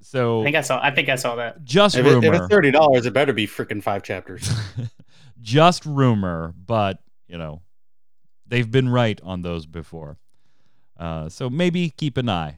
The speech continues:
Speaker 1: You know, if you're planning on getting your P S N or, or, or buying Final Fantasy seven Remake, maybe wait, uh, a week and a half <laughs> and, and see if it's free. Uh, and then you could just sub up to your P S N for a year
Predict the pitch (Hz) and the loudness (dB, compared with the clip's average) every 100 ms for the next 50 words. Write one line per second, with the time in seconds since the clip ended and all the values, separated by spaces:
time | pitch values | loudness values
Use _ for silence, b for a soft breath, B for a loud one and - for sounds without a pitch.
0 | - 87 92 90 - 101 - 131 131 131 | -16 -10 -6 -6 -4 -6 -6 -2 0 2
1 | 131 127 120 117 117 110 120 117 117 110 | 2 2 2 2 0 0 0 0 -2 -4
2 | 101 113 104 - 104 101 98 92 87 78 | -4 -4 -4 -2 -4 -2 -4 -8 -10 -8
3 | 92 90 87 82 90 95 87 101 104 104 | -6 -4 -6 -8 -6 -6 -6 -2 -2 -2
4 | 101 107 101 - 104 95 92 107 98 98 | -4 -6 -6 -6 -6 -6 -6 -6 -6 -4
5 | 98 98 101 - 214 294 311 311 311 302 | -4 -2 -4 -6 -10 -8 -6 -6 -6 -6
6 | 302 277 - 180 170 156 139 120 - - | -8 -10 -12 -8 -6 -4 -6 -10 -16 -16
7 | 139 123 147 170 175 160 175 214 226 - | -6 -2 -2 -2 -4 -6 -10 -16 -16 -18
8 | - _ - 147 175 - 156 - 131 127 | -20 _ -16 -2 -2 -2 -8 -6 -6 -4
9 | - 143 139 127 123 - 104 85 73 - | -4 -2 -2 -4 -10 -8 -8 -8 -10 -18
10 | - - - - - 90 87 85 87 92 | -20 -20 -20 -20 -10 -8 -6 -6 -6 -4
11 | 95 92 95 98 - - - - 104 98 | -6 -6 -8 -10 -12 -20 -18 -8 -4 -4
12 | 95 - 90 - 90 82 85 80 - 82 | -4 -6 -8 -6 -8 -8 -8 -10 -10 -10
13 | 82 80 78 80 | -8 -8 -8 -12